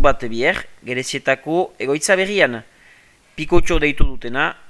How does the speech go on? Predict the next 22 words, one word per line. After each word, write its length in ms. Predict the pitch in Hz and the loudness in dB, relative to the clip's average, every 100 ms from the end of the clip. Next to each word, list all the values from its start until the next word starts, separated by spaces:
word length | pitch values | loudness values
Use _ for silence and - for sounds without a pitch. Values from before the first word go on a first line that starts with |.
| - - - _ _ | -20 -20 -20 _ _
ondoan 400 | 123 139 143 165 | -8 -4 0 0
sortzen 400 | 156 151 - 156 | 6 6 6 2
den 220 | 170 175 156 | -2 -4 4
surtxa 420 | - - 190 185 | 4 4 0 0
bezala. 320 | - 160 117 - - - - - - _ _ - | 0 0 -6 -12 -20 -20 -20 -20 -20 _ _ -4
Bestalde, 540 | 160 170 208 196 175 | -2 0 0 0 0
gatu 300 | 151 156 208 185 | -2 -2 -2 2
bat 240 | 202 - | 2 2
desagertu 560 | 170 170 170 175 - 170 | -4 0 0 0 2 4
da 140 | 170 | 4
bere 160 | 160 156 | 2 0
etxetik 540 | 147 151 139 196 196 | -2 -4 -4 -8 -4
Lekorneko 560 | 180 160 160 160 151 151 | -2 -2 -2 0 2 6
plazan. 400 | 135 - 151 185 - - - - - - - _ 139 | 4 4 -4 -6 -8 -16 -20 -20 -20 -20 -20 _ -2
Moka 320 | 160 170 180 | 0 2 2
izena 380 | 160 - 156 147 | 0 -4 -2 0
du, 240 | 156 226 320 - _ _ | 0 -2 -6 -18 _ _
suria 480 | - - 151 160 160 | 4 6 6 2 -4
da 140 | 170 196 | -4 -4
tatsa 380 | 160 - - 147 | -6 -2 0 0
marradun 400 | 143 147 151 151 | 0 -4 -4 -4
batzuekin, 560 | 135 - - 151 190 | 0 4 4 2 -6